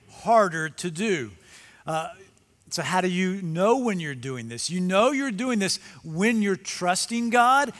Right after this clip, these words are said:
and when you're following God's word and what it, what he has told us in God's word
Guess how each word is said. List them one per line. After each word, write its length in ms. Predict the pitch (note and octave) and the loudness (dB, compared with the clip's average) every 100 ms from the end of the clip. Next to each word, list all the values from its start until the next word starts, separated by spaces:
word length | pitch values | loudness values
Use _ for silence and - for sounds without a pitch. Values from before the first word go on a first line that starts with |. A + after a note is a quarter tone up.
| - - | -18 -12
and 240 | A3+ G3 | -6 -2
when 160 | F#3+ F#3 | 0 0
you're 120 | F3+ | -2
following 920 | E3 - G3 G3 G#3+ A3+ A3 G#3+ G3 | -6 -6 0 2 2 2 0 -2 -4
God's 440 | C#3+ F3 F3+ F3+ D3 | -4 -4 -2 -6 -6
word 480 | E3 G#3 G#3+ G3+ G#3+ | -2 0 0 -2 -4
and 240 | D#3+ D#3+ | -6 -6
what 220 | D#3 G3+ | -2 0
it, 280 | A3+ A3 G3 | 0 -6 -8
what 260 | D#3 G#3 G3 | -2 -2 -2
he 240 | F#3+ G3 | -6 -2
has 240 | F3+ F3 - | -2 -2 -8
told 380 | - A#3 C4 | -8 -6 -4
us 260 | G#3+ F3+ - | -4 -4 -6
in 220 | G#3+ A#3+ | -6 -4
God's 300 | G#3+ F#3 E3 | 2 2 2
word 300 | C#3+ E3 E3+ | -2 -4 -4